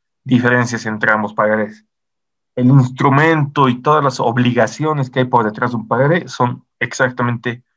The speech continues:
las mismas en, entre ambos, entre ambos. ¿Ya?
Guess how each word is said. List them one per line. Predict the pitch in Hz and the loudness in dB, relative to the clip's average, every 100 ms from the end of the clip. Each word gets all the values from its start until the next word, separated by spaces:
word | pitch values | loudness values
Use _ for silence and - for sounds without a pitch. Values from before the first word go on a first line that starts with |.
| _ _ - | _ _ -4
las | 110 107 | -2 0
mismas | 135 147 127 135 143 - _ _ _ _ | 0 0 0 -2 -4 -12 _ _ _ _
en, | 117 110 104 104 101 - | -6 -4 -6 -10 -14 -6
entre | 117 110 117 | -4 -2 0
ambos, | 113 113 107 - | 2 0 -4 -10
entre | 110 - 110 | -14 -6 -2
ambos. | 95 90 - - _ _ _ _ _ _ _ _ _ _ _ _ _ _ _ _ _ _ _ _ _ - | -2 -4 -20 -20 _ _ _ _ _ _ _ _ _ _ _ _ _ _ _ _ _ _ _ _ _ -6
¿Ya? | 123 123 135 - | 0 0 0 -6